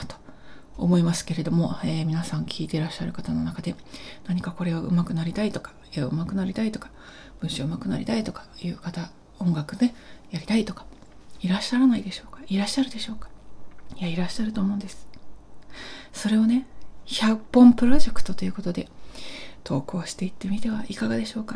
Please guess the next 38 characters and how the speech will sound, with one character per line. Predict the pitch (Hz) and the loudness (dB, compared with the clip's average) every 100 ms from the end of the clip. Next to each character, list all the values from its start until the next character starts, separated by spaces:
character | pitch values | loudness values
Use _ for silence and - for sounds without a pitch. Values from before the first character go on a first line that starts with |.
| - | -2
も | 214 233 | -2 -2
し | - - | -4 -4
そ | - 214 | 0 2
う | 196 | 2
い | |
う | 196 | 2
ふ | |
う | 214 | 2
に、 | 190 - - - - - - - - - 196 | 2 0 -4 -4 -4 -4 -8 -14 -14 -12 -2
私 | 208 220 - 240 | -2 -2 2 4
も | |
や | 214 208 | 6 4
ろ | 226 | 2
う | 220 | 0
と | - - - - - - | -2 -2 -2 -4 -4 -6
思 | 185 170 190 | -4 -2 -2
う | |
方 | - 202 190 | -2 -4 -2
が | |
い | 175 | -2
ら | 196 | -2
っ | |
し | - | -4
ゃ | 233 | -4
っ | |
た | - | -4
ら、 | 190 | -8
ぜ | - - 202 226 | -8 -6 2 4
ひ、 | 254 - - - - - - - - - - | 4 -2 -6 -12 -10 -10 -10 -12 -14 -16 -12
ぜ | - 180 | 0 0
ひ | 220 226 | 4 4
ご | 185 | 6
一 | 196 | 4
緒 | 202 | 2
し | - | -2
ま | 202 | -2
し | - | 2
ょ | 214 - | 2 2